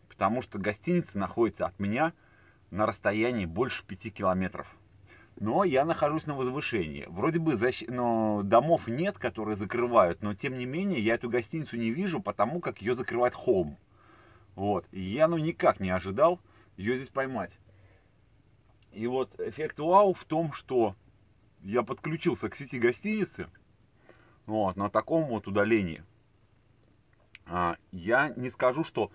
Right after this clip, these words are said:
подключение классное, да, я не скажу, что скорость классная, да, но сам факт возможности к ней подключиться и проверить, и, то есть, и интернет работает, потому что спид-тест работает, то есть идет передача данных в обе стороны,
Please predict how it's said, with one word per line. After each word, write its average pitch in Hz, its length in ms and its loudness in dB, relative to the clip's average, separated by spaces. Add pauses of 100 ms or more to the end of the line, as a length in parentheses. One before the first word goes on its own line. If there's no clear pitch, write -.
(400)
подключение 110 600 -2
классное, 80 520 0
да, 73 140 -10
я 82 160 -4
не 95 120 -2
скажу, 101 260 -4
что - 160 -10
скорость - 400 -6
классная, 65 480 -14
да, 78 280 -10 (480)
но 104 400 4
сам 113 240 2
факт - 380 2 (300)
возможности 90 640 -2
к - 40 -12
ней 101 100 -4
подключиться 104 760 -6
и 90 480 -6 (520)
проверить, 92 480 -4
и, 90 100 -12
то 110 140 -4
есть, - 180 -4
и 95 120 -6
интернет 95 380 -2
работает, 95 520 0
потому 82 240 -6
что 78 380 -12
спид-тест - 520 -4
работает, 101 420 -2
то 90 80 -2
есть 85 140 -4
идет 92 220 -4
передача 90 440 -4
данных 95 340 0
в 95 40 -2
обе 87 140 0
стороны, 151 500 -2